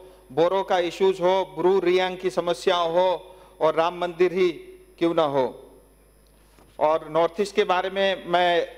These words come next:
ज़्यादा नहीं कहूँगा, दीदी ने विस्तार में नॉर्थ ईस्ट की उपलब्धियाँ बताई है। नॉर्थ ईस्ट जो है बहत्तर साल तक जो है अनदेखा था, लेकिन पिछले पाँच साल से तेज़ी से नॉर्थ ईस्ट में विकास हो रहा है। टीएमसी की हमारी एक साथी ने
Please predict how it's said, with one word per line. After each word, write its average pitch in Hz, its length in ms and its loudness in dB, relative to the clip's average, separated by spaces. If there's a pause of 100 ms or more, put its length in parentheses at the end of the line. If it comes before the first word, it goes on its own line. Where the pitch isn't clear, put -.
(320)
ज़्यादा 156 300 0
नहीं 196 180 -6
कहूँगा, 190 360 0
दीदी 180 300 0
ने 180 240 2
विस्तार 165 460 -2
में 180 100 -2
नॉर्थ 165 280 -2
ईस्ट 175 140 -2
की 180 100 0
उपलब्धियाँ 165 560 0
बताई 165 400 0
है। 185 200 2
नॉर्थ 165 300 -2
ईस्ट 190 180 -2
जो 175 100 4
है 175 140 2
बहत्तर 156 400 0
साल 165 380 0
तक 175 240 -2 (360)
जो 143 160 0
है 175 100 2
अनदेखा 175 580 0 (640)
था, 180 240 0
लेकिन 180 460 -2 (680)
पिछले 180 280 0
पाँच 185 280 -2
साल 180 220 0
से 185 180 -2
तेज़ी 180 320 0
से 185 160 0
नॉर्थ 170 260 -2
ईस्ट 180 120 -4
में 175 120 0
विकास 160 420 -2
हो 160 100 2
रहा 165 220 0
है। 139 220 -2 (840)
टीएमसी 185 360 -2
की 190 140 -2
हमारी 185 380 0
एक 196 120 -2
साथी 180 360 -2
ने 196 180 2